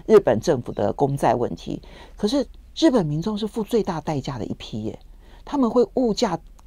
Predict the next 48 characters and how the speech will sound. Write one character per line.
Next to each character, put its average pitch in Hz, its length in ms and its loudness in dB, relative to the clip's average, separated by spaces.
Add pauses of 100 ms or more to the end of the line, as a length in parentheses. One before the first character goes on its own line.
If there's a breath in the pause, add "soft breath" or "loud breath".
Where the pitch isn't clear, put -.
(160)
大 185 280 0
到 170 220 0
他 - 140 -6
们 160 180 0
无 127 100 4
法 - 220 -6
承 - 220 -10
受 104 320 -6
耶， - 80 -16
高 185 180 -2
到 185 120 2
无 131 120 0
法 - 220 -6
承 - 220 -8
受。 107 200 0 (280 loud breath)
可 190 100 -4
是 226 80 2
他 262 60 4
们 277 120 2
的 254 60 2
薪 233 220 0
水 147 120 2
再 240 160 -2
怎 - 120 -4
么 120 80 -2
涨， - 240 -6
可 135 160 -4
能 127 100 0
都 165 120 0
涨 98 200 -6
不 104 80 -10
过 123 140 -4
物 110 200 -4
价 - 180 -10
耶。 - 220 -16 (1040 soft breath)
我 131 80 -6
觉 147 100 -2
得 196 60 0
这 214 120 0
是 190 100 -2
现 190 180 0
在 170 120 -4
很 147 140 -8
大 127 160 -4
的 104 60 -4
风 110 220 -8
险 - 240 -10
耶。 - 160 -20